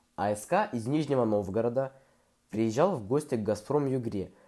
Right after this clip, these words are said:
И проигрывая по ходу матча два ноль, да, двадцать пять двадцать три, двадцать пять девятнадцать в первых двух сетах, в итоге А С К выигрывает девятнадцать двадцать пять, восемнадцать двадцать пять и тринадцать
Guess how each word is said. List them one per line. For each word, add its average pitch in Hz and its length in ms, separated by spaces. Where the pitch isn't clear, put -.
И 117 80
проигрывая 117 720
по 110 100
ходу 120 320
матча 113 380
два 101 260
ноль, 165 320
да, 117 360
двадцать 98 340
пять 117 100
двадцать 110 320
три, 117 160
двадцать 101 300
пять 107 160
девятнадцать 104 440
в - 100
первых 107 340
двух 147 240
сетах, - 340
в 117 160
итоге 131 400
А 117 160
С 117 120
К 123 200
выигрывает 110 680
девятнадцать 110 560
двадцать 107 340
пять, 180 380
восемнадцать 113 560
двадцать 104 340
пять 185 340
и 98 140
тринадцать 113 460